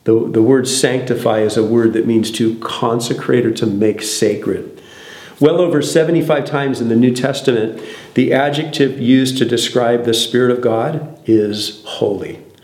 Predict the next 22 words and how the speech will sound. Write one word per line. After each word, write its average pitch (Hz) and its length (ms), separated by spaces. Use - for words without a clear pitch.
The 113 100
Spirit 175 420
of - 80
God 110 400
is 110 120
a 110 140
holy 110 840
Spirit. - 760
It's 117 200
a 120 80
sanctifying 113 1400
Spirit. - 800
The 120 80
Spirit 151 380
of 214 120
God 95 500
is 117 220
at, - 320
is 113 380
in 120 240
the 113 180
process - 1300